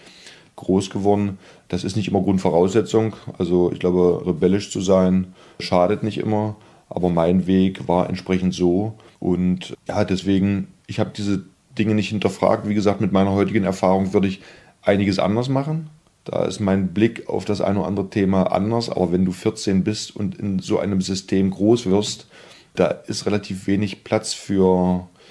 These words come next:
Hinterfragen und Diskussionen und, und, und. Sondern stehen die Themen an, die der Trainer oder das, ich sag mal, Sportsystem entsprechend vorgeben. Und ja, ich bin damit ja nicht ganz schlecht gefahren.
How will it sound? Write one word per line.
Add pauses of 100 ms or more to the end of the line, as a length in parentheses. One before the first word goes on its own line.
(200)
Hinterfragen
und
Diskussionen
und,
und,
und. (340)
Sondern
stehen
die
Themen
an,
die
der
Trainer
oder
das,
ich
sag
mal,
Sportsystem
entsprechend
vorgeben. (500)
Und
ja, (200)
ich
bin
damit
ja
nicht
ganz
schlecht
gefahren.